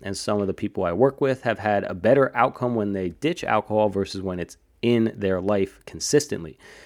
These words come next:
So you can start, if you drink a lot of alcohol and you're having a lot of these stomach problems,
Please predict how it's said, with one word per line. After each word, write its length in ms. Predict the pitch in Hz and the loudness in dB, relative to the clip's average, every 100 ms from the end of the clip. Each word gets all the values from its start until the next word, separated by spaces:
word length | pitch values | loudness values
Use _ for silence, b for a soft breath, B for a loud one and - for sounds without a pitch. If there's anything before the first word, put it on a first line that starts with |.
| B B | B B
So 260 | - 117 107 | -2 4 4
you 140 | 107 | 2
can 120 | 107 98 | -4 0
start, 220 | 123 107 | 2 2
if 100 | 101 | 0
you 80 | 95 | -4
drink 320 | - 120 98 | 0 0 4
a 40 | |
lot 160 | 104 117 | 6 6
of 60 | 104 | 6
alcohol 380 | 104 98 101 | 2 2 0
and 80 | 98 | 0
you're 80 | 90 | 0
having 220 | 101 98 | -2 0
a 60 | 92 | 0
lot 120 | 92 | 0
of 60 | 87 | -2
these 100 | - | -2
stomach 240 | 123 104 | -2 -2
problems, 360 | 92 92 87 | -4 -4 -6